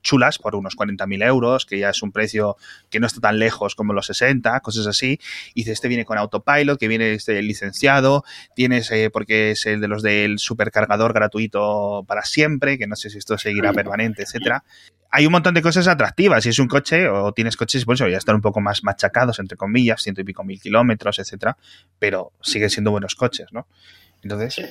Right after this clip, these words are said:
Speaker 1: por
Speaker 2: y si
Speaker 1: ahí.
Speaker 2: no, esperar al Cybertruck, al Cybertruck
Speaker 1: Ya
Speaker 2: de
Speaker 1: está,
Speaker 2: segunda
Speaker 1: ¿no?
Speaker 2: mano,
Speaker 1: Ya está,
Speaker 2: me parece que
Speaker 1: exacto.
Speaker 2: <laughs> de segunda mano, ¿eh? Para que baje todavía.
Speaker 1: <laughs>
Speaker 2: Veremos, veremos.
Speaker 1: Sí, sí,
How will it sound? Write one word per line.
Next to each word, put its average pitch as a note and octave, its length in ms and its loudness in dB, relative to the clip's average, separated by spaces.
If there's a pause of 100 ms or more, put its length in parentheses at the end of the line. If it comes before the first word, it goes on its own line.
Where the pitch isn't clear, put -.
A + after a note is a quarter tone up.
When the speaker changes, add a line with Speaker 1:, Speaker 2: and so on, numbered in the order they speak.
(120)
Speaker 1:
por - 100 -12
Speaker 2:
y - 40 -8
si - 120 -6
Speaker 1:
ahí. A#2+ 40 -4
Speaker 2:
no, C#3+ 80 2
esperar F3 400 4
al D3+ 80 2
Cybertruck, B2+ 420 -2
al B2+ 120 -4
Cybertruck A2+ 400 -2
Speaker 1:
Ya - 60 2
Speaker 2:
de B2+ 60 -4
Speaker 1:
está, B3+ 120 -2
Speaker 2:
segunda A#2+ 200 4
Speaker 1:
¿no? A#2+ 80 2
Speaker 2:
mano, C3+ 140 2
Speaker 1:
Ya D3 60 0
está, - 180 -2
Speaker 2:
me A2+ 80 -4
parece E3+ 280 2
que B2+ 100 0
Speaker 1:
exacto. D#3+ 680 0
Speaker 2:
<laughs> A3 140 2
de D3+ 80 -2
segunda D#3 260 2
mano, A#2+ 200 4
¿eh? A#2+ 200 4
Para A#2+ 140 -2
que B2 120 -4
baje C#3 220 0
todavía. D3 720 -4
Speaker 1:
<laughs> - 1120 -14
Speaker 2:
Veremos, G#2+ 460 2
veremos. G2+ 260 -2
Speaker 1:
Sí, F2+ 320 -8
sí, F2+ 200 -8